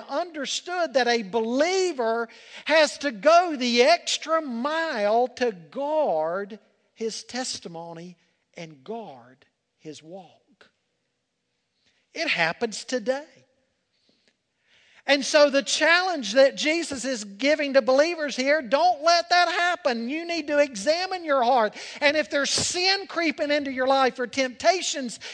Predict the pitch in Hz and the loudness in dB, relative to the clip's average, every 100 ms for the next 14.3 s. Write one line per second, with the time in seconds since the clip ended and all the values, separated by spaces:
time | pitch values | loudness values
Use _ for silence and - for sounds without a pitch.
0 | - 269 202 277 302 - - 302 330 320 | 2 2 2 -4 -4 -6 0 4 4 2
1 | 269 262 226 269 254 269 269 262 285 285 | 2 2 2 0 2 2 2 0 2 0
2 | 285 262 - 359 349 330 294 277 254 185 | 0 -6 -4 -4 -4 -2 0 0 -2 -2
3 | 269 330 330 262 240 - 233 185 - - | -2 0 2 2 0 0 0 -2 -6 -14
4 | - 285 339 359 277 254 254 262 349 427 | -2 0 0 0 2 4 6 6 6 6
5 | 415 370 311 - 330 302 240 277 277 311 | 4 4 2 0 0 0 -4 -4 2 2
6 | 277 285 311 339 277 - 262 190 254 294 | 4 2 2 0 0 0 0 2 0 2
7 | 285 214 - - 240 269 269 240 247 381 | 2 2 -2 -4 0 0 0 2 6 8
8 | 392 392 349 320 285 - 262 233 208 185 | 6 2 -2 0 0 2 2 4 2 0
9 | - 247 277 214 277 277 277 269 240 - | -6 -4 -4 -2 -2 2 2 2 -2 -4
10 | - 381 440 415 - 269 202 233 214 240 | -2 0 2 0 -4 -8 -8 -6 -2 -2
11 | 214 196 - - - 214 190 - 208 196 | -2 -6 -8 -16 -2 2 2 0 -10 -4
12 | - 381 392 - 359 302 262 254 220 - | 4 4 4 -4 -4 -6 -6 -6 -6 -4
13 | 214 202 175 170 214 247 180 220 180 240 | -4 -4 -6 -8 -8 -8 -8 -8 0 0
14 | 220 214 185 | 2 -2 -8